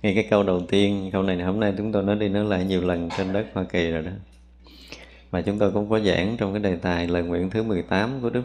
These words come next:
Phật Di Đà. Bữa nay chúng tôi cũng xin nhắc lại. Đức Phật nói là vượt qua mười muôn cõi ức ở phương Tây, có cảnh giới cực lạc.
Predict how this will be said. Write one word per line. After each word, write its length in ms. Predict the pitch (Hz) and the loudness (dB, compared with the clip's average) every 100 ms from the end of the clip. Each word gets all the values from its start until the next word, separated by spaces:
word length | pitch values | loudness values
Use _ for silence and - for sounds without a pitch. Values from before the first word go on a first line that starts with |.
| - | -4
Phật 120 | 90 - | -6 0
Di 120 | 101 | 2
Đà. 340 | 98 90 82 87 - - - - - - - - - - - | 4 4 2 -6 -14 -20 -20 -20 -20 -20 -20 -20 -20 -20 -6
Bữa 60 | 101 | 0
nay 140 | 104 | 2
chúng 140 | 101 104 | 2 0
tôi 100 | 98 | 0
cũng 140 | 104 | -2
xin 180 | 104 107 | -2 -2
nhắc 240 | 104 117 | -2 0
lại. 480 | 101 85 80 82 87 - - - - - - - - - - | 0 2 0 -2 -6 -12 -16 -20 -20 -20 -20 -20 -20 -20 0
Đức 140 | 120 131 | 2 4
Phật 180 | 95 95 | 2 2
nói 320 | 101 107 123 | 2 2 0
là 540 | 120 101 85 82 82 82 85 90 - - - - - - - - - - - - | 2 4 2 0 -4 -8 -10 -14 -18 -20 -20 -20 -20 -20 -20 -20 -20 -20 -20 0
vượt 200 | 95 95 | 2 4
qua 420 | 107 104 101 104 98 | 6 6 4 0 0
mười 180 | 95 | 0
muôn 260 | 90 101 101 | 2 2 0
cõi 160 | 104 - | 0 -4
ức 140 | 120 | -2
ở 80 | 120 | -4
phương 260 | - 104 101 | 0 0 2
Tây, 300 | 101 98 92 92 - - - - - - - - - - | 2 2 0 -6 -12 -20 -20 -20 -20 -20 -20 -20 -20 2
có 260 | 113 123 123 | 4 4 2
cảnh 200 | 92 104 | 0 2
giới 260 | 110 120 127 | 4 2 2
cực 260 | 92 92 | -2 0
lạc. 240 | 98 82 | 0 0